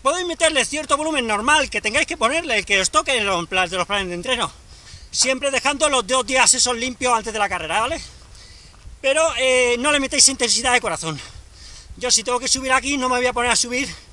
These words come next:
a ciento setenta y tres como el otro día, que quería hacer un com de esos, que creo que no lo hice, no lo hice,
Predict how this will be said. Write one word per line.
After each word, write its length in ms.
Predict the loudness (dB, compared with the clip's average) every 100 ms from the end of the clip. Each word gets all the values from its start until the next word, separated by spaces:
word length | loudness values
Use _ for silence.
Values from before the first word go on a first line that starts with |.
| -20 -20 -20 -20 -20 -10 0
a 220 | 2 2
ciento 240 | 0 -2
setenta 240 | -2 -2 -4
y 60 |
tres 180 | -2 -2
como 160 | -2 -4
el 60 |
otro 120 | -2
día, 120 | 2 2
que 80 |
quería 180 | 4 2
hacer 220 | 2 0
un 100 | -2
com 260 | 0 0 0
de 100 | 0
esos, 200 | 0 0
que 220 | -2 -2
creo 220 | 2 2 2
que 80 |
no 100 | 0
lo 100 | 0
hice, 200 | 0 -4
no 100 | -4
lo 80 | -4
hice, 260 | -4 -8